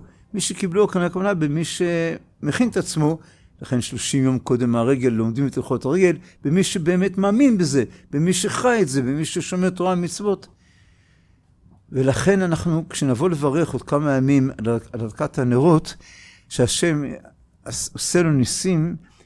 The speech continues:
אז אנחנו אומרים, "בימים ההם, בזמן הזה." זה הנוסח המדויק. למה לא אומרים, "בימים ההם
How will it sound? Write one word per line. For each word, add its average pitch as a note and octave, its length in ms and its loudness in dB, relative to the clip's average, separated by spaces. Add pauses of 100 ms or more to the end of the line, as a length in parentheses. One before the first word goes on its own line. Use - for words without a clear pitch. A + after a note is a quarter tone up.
(140)
אז B2 140 -2
אנחנו C3 200 0
אומרים, F3 220 4
"בימים C#3+ 480 8
ההם, C#3 380 8 (200)
בזמן C3+ 640 6
הזה." G#2+ 260 -4 (680)
זה D3 180 6
הנוסח F3 400 4
המדויק. C3 420 4 (480)
למה F3 240 6
לא F3 60 6
אומרים, E3 280 2
"בימים D3+ 320 4
ההם D3+ 300 6